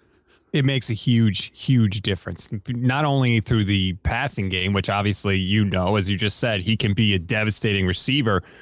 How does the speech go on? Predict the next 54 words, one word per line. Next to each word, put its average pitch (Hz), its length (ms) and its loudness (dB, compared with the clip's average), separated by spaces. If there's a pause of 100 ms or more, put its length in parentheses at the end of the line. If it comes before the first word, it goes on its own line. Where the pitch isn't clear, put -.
(200)
but 143 140 0
in 131 40 2
terms 165 300 4
of 101 140 0
blocking, 110 580 -2
we 117 140 2
just 123 180 0
talked 135 240 -2
about 104 180 0
how 107 120 0
the 101 80 -2
forty-niners 104 520 2
offensive 101 480 -2
line 104 220 2
struggled 101 540 0
blocking. 107 500 -2 (260)
That's 147 160 -2
one 139 140 2
of 120 60 4
the 107 60 2
best 120 340 -2
things 120 300 2
that 107 120 0
Kittle 120 300 0
does. 101 560 0 (160)
So 131 160 0
even 170 240 2
if 135 120 0
he 143 140 -2
doesn't 139 360 2
have 127 260 0
an 123 80 2
impact 123 420 0
in 110 180 2
the 107 380 4
passing 131 460 0
game, 101 260 0
he 117 140 0
can 110 160 2
still 151 320 2
have 113 140 0
a 110 40 2
major 131 460 2
impact 113 420 0
on 107 140 0
the 101 60 0
game 156 380 0 (220)
because 143 220 0
he's 139 160 2
so 151 280 2
good 131 300 2
as 107 140 2
a 101 40 2
blocker. 143 640 0